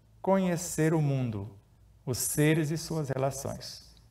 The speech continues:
Então, sem filosofia, sem ciência, não tem como vivenciar o Evangelho. Então, a moral é o sumo desse conhecimento,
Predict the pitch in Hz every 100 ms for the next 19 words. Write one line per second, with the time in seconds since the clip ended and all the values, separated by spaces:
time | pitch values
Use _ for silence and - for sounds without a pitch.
0 | _ - 123 - 120 117 123 117 151 151
1 | 170 190 175 131 127 - 123 127 147 156
2 | 160 156 127 127 123 127 127 123 113 113
3 | 131 143 - - - - _ _ _ -
4 | _ - _ _ _ _ _ - 123 123
5 | 131 143 165 165 165 - - - 196 208
6 | 208 151 135 156 175 175 180 - 165 160
7 | 160 165 131 107 104